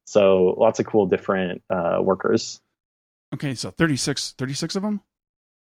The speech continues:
Speaker 1: Yeah.
Speaker 2: Thirty-six.
Speaker 1: Mm.
Speaker 2: Um, how many players does this, does this game support, and what's the play time?
Speaker 1: So it's two to five players.
Speaker 2: Okay,
Speaker 1: Um,
Speaker 2: five players, thirty-six of 'em.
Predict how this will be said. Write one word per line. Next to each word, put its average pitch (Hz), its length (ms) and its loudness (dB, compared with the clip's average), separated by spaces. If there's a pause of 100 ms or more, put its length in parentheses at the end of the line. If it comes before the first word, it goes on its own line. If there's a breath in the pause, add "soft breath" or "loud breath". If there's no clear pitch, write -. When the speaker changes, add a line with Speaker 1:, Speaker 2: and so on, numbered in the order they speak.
(100)
Speaker 1:
Yeah. 98 220 2 (220)
Speaker 2:
Thirty-six. 120 480 -4 (140)
Speaker 1:
Mm. 117 60 -4
Speaker 2:
Um, 110 160 -2
how 143 120 -2
many 220 140 2
players 151 400 -2
does 107 100 -8
this, 98 200 -6
does 98 200 -6
this 98 140 -8
game 101 200 -6
support, 101 320 -8
and 104 80 -8
what's 135 180 -8
the - 80 -14
play 131 240 -8
time? 80 360 -18 (560)
Speaker 1:
So 131 260 8
it's 123 220 4
two 170 180 4
to 190 80 6
five 170 280 4
players. 113 720 2
Speaker 2:
Okay, 135 100 2
Speaker 1:
Um, 98 360 2
Speaker 2:
five 120 240 -8
players, 120 440 -10
thirty-six 117 480 -14
of 117 100 -14
'em. 117 320 -10